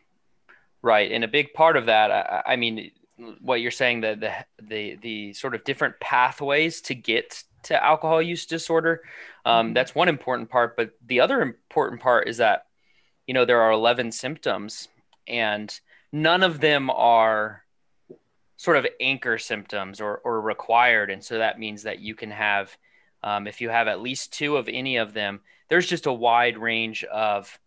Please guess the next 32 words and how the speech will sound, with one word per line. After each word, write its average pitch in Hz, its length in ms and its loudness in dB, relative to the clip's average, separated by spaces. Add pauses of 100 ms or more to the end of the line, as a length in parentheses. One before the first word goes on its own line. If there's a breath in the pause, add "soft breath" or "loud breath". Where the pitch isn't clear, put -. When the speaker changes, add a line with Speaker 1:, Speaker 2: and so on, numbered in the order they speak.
Speaker 1:
combinations 127 1300 -2 (460)
of 107 300 2
symptoms 143 460 -6
of 117 80 -6
alcohol 117 400 0
use 110 260 -8
disorder 104 360 -6
that 95 160 -6
can 123 100 -14
be 113 80 -10
sort 110 220 -6
of 101 80 -10
thrown 107 420 -4
together 98 520 -4
such - 460 -6
that, 92 340 -2
Speaker 2:
Mm-hmm. 175 320 -10 (160)
Speaker 1:
you 113 60 -6
know, 110 120 0
the 110 80 -4
common 127 460 -2
thing, 165 180 0
I 123 120 2
suppose, 151 580 2
would 127 140 -6
be 120 160 0
that, 110 260 0 (140)
you 117 260 -12
know, 104 200 -2
they 107 220 -2
drink 127 300 -4
alcohol, 107 640 0